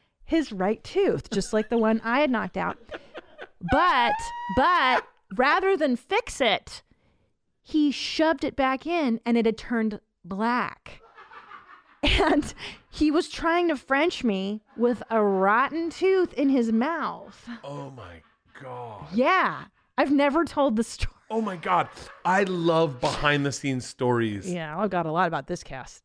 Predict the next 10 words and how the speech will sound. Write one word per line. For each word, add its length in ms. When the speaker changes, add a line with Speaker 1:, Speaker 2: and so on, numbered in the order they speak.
Speaker 2:
I 80
Speaker 1:
This 140
cast 340
Speaker 2:
love, 600
that 180
was 140
a 100
fucking 480
volatile 320
cast. 260